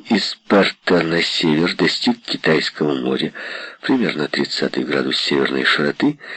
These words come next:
немного южнее Шанхая, и только потом повернул назад.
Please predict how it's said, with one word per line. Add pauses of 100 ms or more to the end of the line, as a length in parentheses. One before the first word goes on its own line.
(300)
немного
южнее
Шанхая,
и
только
потом
повернул
назад.